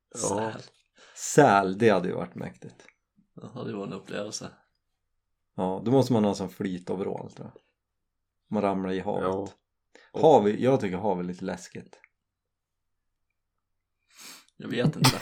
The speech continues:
Speaker 2: Jag är ju som en fisk i vattnet.
Speaker 3: Alltså, när vi, när jag var liten och vi åkte färja i Norge, då stod, då tittade jag hela tiden så här, vilket, vart är det närmast att simma när båten sjunker?
Speaker 1: Mm.
Speaker 2: Mm.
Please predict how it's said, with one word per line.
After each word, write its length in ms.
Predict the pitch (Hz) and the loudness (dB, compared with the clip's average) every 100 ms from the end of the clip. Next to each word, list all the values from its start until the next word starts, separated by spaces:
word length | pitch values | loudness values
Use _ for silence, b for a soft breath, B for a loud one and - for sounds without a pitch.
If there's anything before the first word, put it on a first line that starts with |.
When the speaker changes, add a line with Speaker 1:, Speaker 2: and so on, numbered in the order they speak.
| - | 0
Speaker 2:
Jag 240 | - 120 | 4 6
är 40 | 117 | 6
ju 60 | |
som 180 | 135 101 | 4 0
en 80 | 104 | -4
fisk 320 | - 120 - | -2 -2 -2
i 40 | 110 | -2
vattnet. 460 | 110 - - - _ b b b b - | -2 -4 -12 -14 _ b b b b -6
Speaker 3:
Alltså, 160 | - 120 | 0 6
när 140 | 123 | 6
vi, 100 | 120 147 135 | 6 2 6
när 100 | 127 | 8
jag 80 | |
var 80 | 156 | 8
liten 400 | 127 123 117 143 | 8 6 6 4
och 80 | 113 | 6
vi 80 | 107 | 6
åkte 280 | 101 101 107 | 6 2 0
färja 480 | 110 104 110 123 | 4 4 4 4
i 40 | 101 | 4
Norge, 400 | 101 110 92 92 | 2 0 0 -2
då 140 | 113 | -2
stod, 360 | 120 113 - 113 | -4 -6 -8 -8
då 80 | 110 | -6
tittade 500 | - 120 120 104 95 | 0 0 0 -2 0
jag 80 | 92 | -2
hela 220 | 98 98 | -2 -2
tiden 280 | 98 92 90 | -4 -4 -4
så 100 | 95 | -6
här, 60 | |
vilket, 320 | 104 101 98 - _ _ | -6 -6 -10 -10 _ _
vart 200 | 117 110 | -4 -2
är 80 | 110 | 0
det 60 | 107 | 0
närmast 380 | 107 101 90 - | 0 -2 -6 -8
att 60 | |
simma 420 | - 107 104 98 | -2 0 0 -2
när 120 | 92 92 | -2 -4
båten 360 | 98 90 98 | -4 -6 -6
sjunker? 500 | - 101 95 98 - - | -6 -6 -8 -18 -16 0
Speaker 1:
Mm. 400 | 104 104 101 85 - _ _ _ 113 | 4 4 4 0 -6 _ _ _ -16
Speaker 2:
Mm. 300 | 107 107 | -12 -12